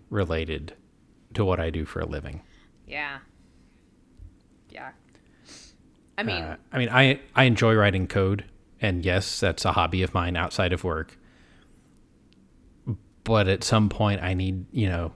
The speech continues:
Speaker 1: I need to peel myself away from, from doing that for a little bit and do something else <laughs> and let my
Speaker 2: Mm-hmm.
Speaker 1: brain switch gears.
Speaker 2: Mm-hmm. Um, I'm a geologist, so it's hard for me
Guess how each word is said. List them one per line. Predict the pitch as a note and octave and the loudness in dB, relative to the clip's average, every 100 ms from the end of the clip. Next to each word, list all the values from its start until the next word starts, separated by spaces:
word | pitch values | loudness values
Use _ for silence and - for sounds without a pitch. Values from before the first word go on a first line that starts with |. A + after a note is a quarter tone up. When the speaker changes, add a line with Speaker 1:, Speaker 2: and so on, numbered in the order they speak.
| - | -4
Speaker 1:
I | |
need | G#2 F#2+ | -2 -2
to | |
peel | - G#2+ F#2 | -2 -2 -2
myself | E2+ - E2+ G2 | -2 -2 -4 -2
away | F2+ E2 | -2 -2
from, | D#2+ F2+ D#2+ D#2+ - _ - - - _ _ _ | -4 -4 -4 -6 -10 _ -20 -20 -20 _ _ _
from | - A2+ F2+ | -6 -2 0
doing | G2+ F2+ E2+ | 0 0 -4
that | D#2 D#2+ | -8 -6
for | - | -2
a | G2 | 0
little | F2 D#2+ | 0 -2
bit | E2 D#2+ | -2 -2
and | F2 | -2
do | F2 | -4
something | - D#2+ - E2+ | -6 -8 -6 -8
else | D2 - - - | -8 -10 -12 -12
<laughs> | - | 2
and | D#3 G#2 | 4 4
let | A2 | 2
my | F#2 | -2
Speaker 2:
Mm-hmm. | F2 | 0
Speaker 1:
brain | F2+ E2 | 0 0
switch | - F#2 - | -2 -4 -4
gears. | F#2 D#2+ D#2+ - - - | -6 -6 -6 -8 -14 -20
Speaker 2:
Mm-hmm. | F3 E3+ F3 G3 - D#3+ C3 C3 E3+ _ _ - _ _ _ - | -18 -16 -16 -20 -20 -20 -20 -20 -20 _ _ -20 _ _ _ -4
Um, | F#3+ E3+ D#3+ D3+ C#3+ - - | -4 -4 -10 -14 -20 -20 -18
I'm | G3 | -16
a | G3+ | -14
geologist, | E3+ C3+ D3 - C#3 - | -10 -10 -10 -12 -16 -16
so | - - | -16 -16
it's | - | -16
hard | - - | -16 -16
for | - - | -20 -20
me | - | -20